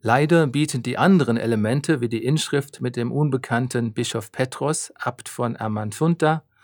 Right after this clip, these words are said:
und das nicht identifizierte Löwenwappen mit dem Kreuzritter, das die Ikone der Venezianerzeit zuordnet,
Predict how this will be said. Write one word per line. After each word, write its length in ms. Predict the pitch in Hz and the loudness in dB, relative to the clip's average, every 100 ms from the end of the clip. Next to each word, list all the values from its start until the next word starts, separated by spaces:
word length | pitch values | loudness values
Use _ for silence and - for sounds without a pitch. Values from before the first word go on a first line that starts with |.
| - - | -20 -12
und 100 | 127 | -4
das 160 | 123 - | -4 0
nicht 300 | 165 220 - | -2 -2 -6
identifizierte 720 | 131 127 120 127 - 127 113 | -2 -2 -2 -6 -2 -2 -2
Löwenwappen 800 | 110 135 156 123 101 107 - 113 | 2 4 4 2 0 -2 -2 -4
mit 100 | 107 | -4
dem 140 | 104 104 | -6 -6
Kreuzritter, 840 | - 113 - - 123 151 175 - _ _ _ | -2 -2 -2 -4 0 0 0 -4 _ _ _
das 180 | 117 - | -8 -8
die 180 | 82 | -12
Ikone 400 | 101 - 135 127 | -12 -2 2 2
der 180 | 113 101 | 0 -2
Venezianerzeit 880 | 98 92 - 107 143 123 - 104 104 | -4 -6 -2 2 2 2 -2 -6 -6
zuordnet, 800 | - 131 90 101 104 143 165 | -6 -6 -6 -8 -4 -4 -6